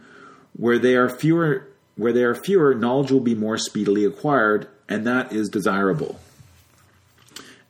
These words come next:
End quote. And what Aristotle,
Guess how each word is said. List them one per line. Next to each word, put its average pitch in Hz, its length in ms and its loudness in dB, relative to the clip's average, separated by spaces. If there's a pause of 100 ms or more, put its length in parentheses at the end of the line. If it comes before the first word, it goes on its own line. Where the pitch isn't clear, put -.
End 107 220 -6
quote. - 340 -6 (800)
And 135 80 -2
what 156 100 4
Aristotle, 208 800 2